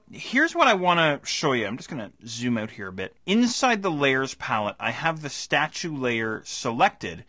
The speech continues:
So now what I can do is with my move tool, I can actually drag the statue around inside my image, right? Now you'll notice that the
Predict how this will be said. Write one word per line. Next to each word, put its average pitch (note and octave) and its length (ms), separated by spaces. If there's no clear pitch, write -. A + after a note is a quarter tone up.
So - 180
now G3+ 380
what A3 180
I E3+ 100
can D3 280
do B2 420
is C#3 400
with F3 300
my G3+ 120
move D3 340
tool, G#2+ 340
I A2+ 100
can C3 140
actually D3 320
drag C3+ 800
the C3+ 80
statue B2 560
around G#2+ 680
inside A2+ 520
my G2 160
image, F#2 420
right? A2 200
Now C3 120
you'll A#2 180
notice B2+ 420
that F#2+ 180
the F2+ 200